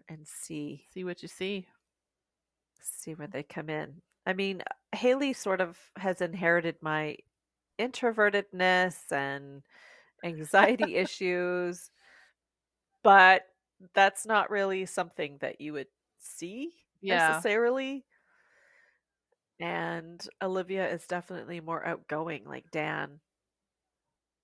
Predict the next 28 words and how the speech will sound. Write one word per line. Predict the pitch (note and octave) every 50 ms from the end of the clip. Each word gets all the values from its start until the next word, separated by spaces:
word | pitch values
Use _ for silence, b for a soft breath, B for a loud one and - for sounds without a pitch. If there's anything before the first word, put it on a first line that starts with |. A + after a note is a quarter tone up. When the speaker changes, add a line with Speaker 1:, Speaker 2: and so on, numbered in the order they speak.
| _ _ _ D#3 _ _ _ _ -
Speaker 1:
But | E3 D3+ C#3+ C#3+ C#3 C3 - _ _ _ _ _ _ _ _ - -
I | D#3 D#3 D3+
don't | D3 C#3+ C3
know. | B2+ C3 C3 C3 D3 _ _ _ _ _ _ _ - -
I | G#3 A3
would | G#3+ G#3
almost | F#3+ G3+ G#3+ A#3 A#3 A3+ -
say | G3 F3 F3
that | D#3 E3+ D#3+
Olivia | D#3+ D#3+ E3 E3 F3 E3+ D#3 -
and | - D3
Jaden | D3 D#3 C#3+ C#3+ - - C3+
are | C3+
closer | - - - C#3 D3 - - - - C3 C3 E3+ E3 _ _ _ _ _ b b b b b b b b b b b b b -
in | F#3+ E3+ E3
similarity | - - F3 E3 D#3+ E3 D#3+ D#3+ D#3 D#3+ D#3+ D#3+ D3+ D#3 D3+ D3+
than | C#3 D3+ C#3+ C#3+ D3 C#3
Haley | D3 - D#3+ D3+ D3+ C#3+ D3 D3 D3 D3 D3 D3+ - - -
and | C3 C3 C3 -
Speaker 2:
Oh, | A3+ G#3+ G3+
Speaker 1:
either | F#3 F#3+ G3 F#3+
Speaker 2:
really? | F3
Speaker 1:
of | F#3 -
them. | - - C#3 - C#4
Speaker 2:
Okay. | - - B3+ B3 C4+ - _ _ _ _ _ _ _ _ _ _ _ _ _ _ _ -
That's | C4 B3+ - G#3
interesting. | G#3 G#3 - A#3 - - - F#3 E3+ F3
Speaker 1:
Yeah. | E3+ D#3+ D#3 -